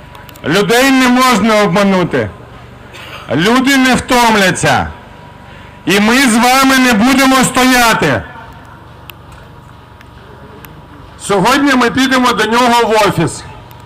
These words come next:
Якщо він не зробить те, що він має зробити як президент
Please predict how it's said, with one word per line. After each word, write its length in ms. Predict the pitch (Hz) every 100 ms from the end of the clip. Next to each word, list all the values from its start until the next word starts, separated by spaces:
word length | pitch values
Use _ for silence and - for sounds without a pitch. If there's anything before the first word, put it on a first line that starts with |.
| - - - - - - - - -
Якщо 320 | 131 170 - 247
він 260 | 262 254
не 80 | 254
зробить 460 | 202 247 254 233 -
те, 160 | 226
що 180 | - 233
він 160 | 220 214
має 280 | 220 220
зробити 460 | 180 208 202 220 220
як 180 | 202 -
президент 640 | 202 180 190 214 226 202